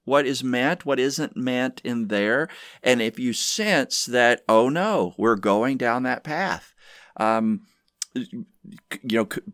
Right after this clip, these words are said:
pull the reins on that and, and don't let that leader get away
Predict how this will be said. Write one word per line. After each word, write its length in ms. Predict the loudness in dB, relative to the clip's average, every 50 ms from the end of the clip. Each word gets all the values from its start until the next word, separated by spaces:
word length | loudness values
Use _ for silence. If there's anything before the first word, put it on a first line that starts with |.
| _ _ -6
pull 240 | 2 4 6 6
the 100 | 6 6
reins 340 | 6 6 6 6 4 2 4
on 160 | 2 2 2
that 260 | 0 -2 -6 -6 -10 _ _ _
and, 200 | -4 -4 -4 -4 _ -4
and 180 | -2 -2 0 2
don't 340 | 4 4 4 4 2 2
let 200 | 2 2 2 2
that 220 | 2 2 0 0 0
leader 440 | 0 2 2 2 2 2 0 -2 -4 -6 -2
get 180 | 0 2 4 4
away 680 | 2 2 2 2 4 4 4 2 0 -2 -6 -8